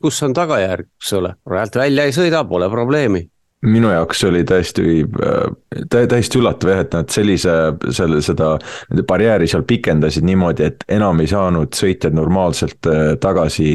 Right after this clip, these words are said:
Speaker 2: äh, võistlusrajale naasta. Sest seal, seal oli ka, kui, kui sõitjad lõpuks hakkasid häla-, hädaldama selle üle ja, ja siis, äh, fia selgitas, et see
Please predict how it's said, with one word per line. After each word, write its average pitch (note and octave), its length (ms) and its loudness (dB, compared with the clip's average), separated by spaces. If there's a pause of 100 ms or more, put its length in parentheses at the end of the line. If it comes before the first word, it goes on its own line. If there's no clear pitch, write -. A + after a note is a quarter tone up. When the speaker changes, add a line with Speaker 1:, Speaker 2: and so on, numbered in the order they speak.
(320)
Speaker 2:
äh, B1 180 -2 (500)
võistlusrajale E2 680 0
naasta. D#2 440 -2 (520)
Sest - 520 -4 (120)
seal, F2+ 440 2
seal G#2+ 240 2
oli G2+ 120 6
ka, F#2 120 6 (760)
kui, F2+ 160 2
kui F#2+ 160 2
sõitjad C3+ 560 2
lõpuks F#2+ 300 -2
hakkasid - 260 -2
häla-, G2+ 300 2 (100)
hädaldama D#2+ 400 2
selle E2+ 320 0
üle F#2 140 2 (100)
ja, D#2+ 140 0 (100)
ja E2 160 2
siis, - 220 -2 (100)
äh, D#2+ 220 2 (340)
fia A2+ 320 2
selgitas, A#2 560 0
et D#2+ 80 -4
see - 80 -4